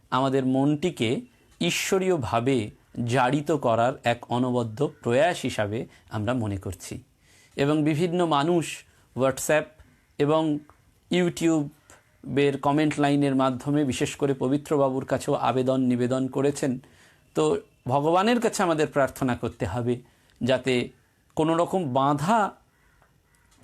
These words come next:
তিনি না দেন, তাঁর কৃপায় যেন তাঁর কাজটি আমরা করে যেতে পারি। তাই ভগবানের শ্রীচরণে প্রণাম জানিয়ে, ঠাকুর মা স্বামীজিকে প্রণাম জানিয়ে,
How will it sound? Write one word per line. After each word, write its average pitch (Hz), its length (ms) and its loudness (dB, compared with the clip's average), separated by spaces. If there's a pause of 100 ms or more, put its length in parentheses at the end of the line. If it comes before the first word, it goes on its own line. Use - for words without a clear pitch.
(100)
তিনি 220 280 4
না 135 240 4
দেন, 120 380 0 (440)
তাঁর 151 240 2
কৃপায় 127 460 2
যেন 120 240 0
তাঁর 117 280 0
কাজটি 110 500 -2
আমরা 110 240 -4
করে 101 240 -6
যেতে 92 200 -8
পারি। 101 320 -8 (640)
তাই 127 160 2
ভগবানের 139 520 2
শ্রীচরণে 120 680 -2 (340)
প্রণাম 113 360 0
জানিয়ে, 113 500 0 (540)
ঠাকুর 127 400 -2
মা 117 220 0
স্বামীজিকে 143 600 -2
প্রণাম 110 400 -4
জানিয়ে, 113 420 -4